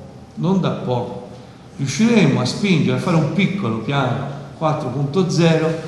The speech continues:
che dice, non so se è prioritario, non so se è esclusivo, lavoriamo sull'efficienza produttiva, perché sull'efficacia, nel senso, sulla minimizzazione di prodotto,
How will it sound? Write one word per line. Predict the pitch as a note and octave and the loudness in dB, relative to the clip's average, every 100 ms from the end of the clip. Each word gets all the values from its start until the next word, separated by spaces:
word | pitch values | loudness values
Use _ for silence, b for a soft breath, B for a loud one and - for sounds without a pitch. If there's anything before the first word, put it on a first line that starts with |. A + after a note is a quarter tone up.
| - | -8
che | - F3+ | 2 4
dice, | D3 A#2+ G2+ - - - - - - - - - | 4 2 0 -6 -10 -12 -16 -20 -20 -20 -20 -6
non | D#3 D3+ | -2 0
so | A3 | 2
se | G#3+ - | 4 2
è | G#3 | 4
prioritario, | F3 E3 D#3 D3+ B2+ - | 2 4 2 4 4 2
non | B2+ - | -2 -2
so | E3 | -2
se | - | 0
è | D3 | -2
esclusivo, | - D3+ E3+ C#3 | 0 2 2 2
lavoriamo | C#3+ C#3+ F3 F#3+ | 2 2 4 2
sull'efficienza | F3+ D3 - - C#3 B2+ B2+ | 2 2 0 -2 -4 -2 -4
produttiva, | A#2+ A#2+ - A2 G2+ B B - | -2 -4 -4 -6 -8 B B -4
perché | A3 A#3 | 0 0
sull'efficacia, | - B3+ C4 G#3 D#3+ D3 C3 A#2+ - A#2 | 2 2 2 0 0 2 2 0 -2 -4
nel | A#2+ - | -6 -4
senso, | D3 - | -4 0
sulla | E3 D#3+ | 0 0
minimizzazione | E3 E3 E3 G3+ F3+ | 0 0 0 -2 -2
di | C3+ | -2
prodotto, | A#2 G2+ - | -4 -6 -10